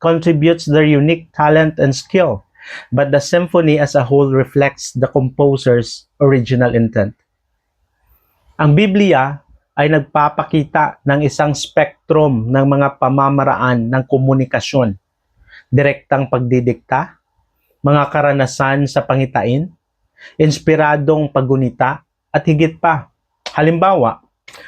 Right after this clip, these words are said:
tahasang inilalarawan ni Lucas ang kanyang masusing pananaliksik sa kasaysayan – habang ang ibang mga may akda ay nagsasalita ng may direktang otoridad ng mga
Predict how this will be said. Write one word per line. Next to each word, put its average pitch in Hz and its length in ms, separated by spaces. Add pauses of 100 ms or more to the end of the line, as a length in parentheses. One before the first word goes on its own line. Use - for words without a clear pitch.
(240)
tahasang 165 800
inilalarawan 151 1120
ni 156 160
Lucas 147 720
ang 147 160
kanyang 156 400
masusing 156 560
pananaliksik 147 1040
sa - 240
kasaysayan – 156 880 (480)
habang 147 400
ang 147 80
ibang 151 320
mga 156 160
may 151 160
akda 127 460 (100)
ay 147 80
nagsasalita 156 1040
ng 147 160
may 147 80
direktang 143 560
otoridad 143 640
ng 147 220
mga 143 260